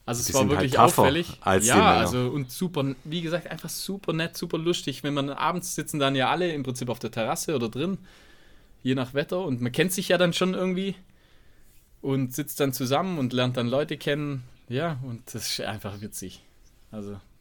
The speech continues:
Speaker 1: wirklich, wirklich cooles Erlebnis. Muss man mal machen. Also, wenn einem stinkendes
Speaker 2: Das hat
Speaker 1: Klo und eine, <laughs> einfach nur eine Dusche nichts ausmacht, dann
Speaker 2: <laughs> Dann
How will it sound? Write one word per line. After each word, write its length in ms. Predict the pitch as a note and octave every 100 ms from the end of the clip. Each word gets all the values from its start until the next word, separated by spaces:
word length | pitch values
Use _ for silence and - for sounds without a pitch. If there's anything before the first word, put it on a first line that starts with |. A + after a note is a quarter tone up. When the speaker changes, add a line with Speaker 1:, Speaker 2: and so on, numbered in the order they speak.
| A2
Speaker 1:
wirklich, 460 | A#2+ B2 A2+ -
wirklich 300 | A2 G#2+ G#2+
cooles 320 | - A#2 G#2+
Erlebnis. 520 | G#2+ G2+ G2+ F2+ F2 - - - - - - _ - _ _ - -
Muss 180 | C#3 E3+
man 100 | D3
mal 100 | C#3
machen. 340 | D3+ C#3 G2 - -
Also, 280 | G#2+ A2 G2+ - - - - _ _ - -
wenn 140 | B2+
einem 180 | D3 D3+
stinkendes 400 | - F#3+ F#3+ A2
Speaker 2:
Das 40 |
hat 40 | -
Speaker 1:
Klo 240 | F3+ G#3+
und 220 | F#3 - -
eine, 340 | - - D3
<laughs> 260 | C#3 B2+ -
einfach 220 | D3 D3
nur 160 | D3 D3+
eine 240 | E3 E3
Dusche 480 | D3+ F3+ - D#3 B2+ -
nichts 220 | C3+ B2+
ausmacht, 480 | C#3+ D3 C3+ B2 G#2+
dann 200 | A2+ G#2+ - - - - -
Speaker 2:
<laughs> 240 | C#3 G#2+ - - - - - - - _ -
Dann 340 | F2+ F#2 F2+